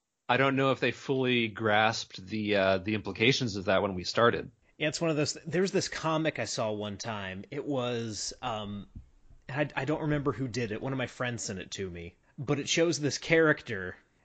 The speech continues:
Speaker 2: and he's like, "My name is," and he gives a full, like, fantasy name, "Call me Slappy for short. I'm a barbarian who was raised by clowns."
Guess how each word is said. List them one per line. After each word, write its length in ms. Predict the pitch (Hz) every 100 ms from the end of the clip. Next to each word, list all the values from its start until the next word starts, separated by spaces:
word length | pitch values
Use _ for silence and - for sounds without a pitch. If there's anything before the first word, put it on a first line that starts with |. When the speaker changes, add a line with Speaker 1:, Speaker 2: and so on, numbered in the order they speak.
| -
Speaker 2:
and 140 | 120
he's 240 | 131 127 143
like, 300 | 127 127 127
"My 180 | 135
name 300 | 147 185 202
is," 500 | 175 143 127 101 - - 180 156
and 80 |
he 100 | 143
gives 180 | 127 135
a 60 | 123
full, 360 | - 135 127
like, 160 | 117 104
fantasy 440 | - 127 117 -
name, 220 | 104 104 98
"Call 200 | - 156
me 120 | 143
Slappy 500 | - 147 147 143 117
for 140 | 120
short. 420 | - - 156 185 143
I'm 120 | 127
a 60 |
barbarian 840 | 113 131 117 131 139 170 170 165 127
who 120 | 139
was 200 | 127 -
raised 280 | 131 147 -
by 120 | 131
clowns." 760 | - 147 120 92 87 90 -